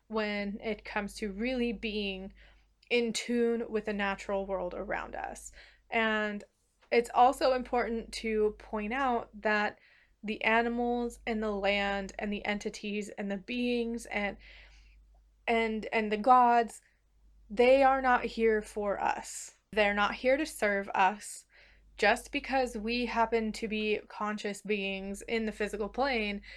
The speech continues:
and they are conscious beings in the other world or on a different plane than we are doesn't make us superior.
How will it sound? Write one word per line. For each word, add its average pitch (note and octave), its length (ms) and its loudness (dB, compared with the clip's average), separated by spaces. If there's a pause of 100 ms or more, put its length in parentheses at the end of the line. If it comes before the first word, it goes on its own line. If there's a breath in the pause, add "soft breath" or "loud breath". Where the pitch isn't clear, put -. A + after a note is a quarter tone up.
(180 loud breath)
and G#3 180 0
they G3+ 220 4
are F#3+ 480 2 (220 soft breath)
conscious G3+ 380 -4
beings G3 680 -6
in G#3 180 -2
the G#3 140 -2
other A3+ 240 4
world G3 500 0
or G3+ 240 0
on G3+ 160 -2
a G3+ 60 -4
different G3+ 320 -8
plane G#3+ 260 -6
than G3 160 -8
we B3+ 180 -6
are G3 280 2
doesn't D4 360 -2
make D4+ 200 -2
us C#4 180 0
superior. C4 720 -6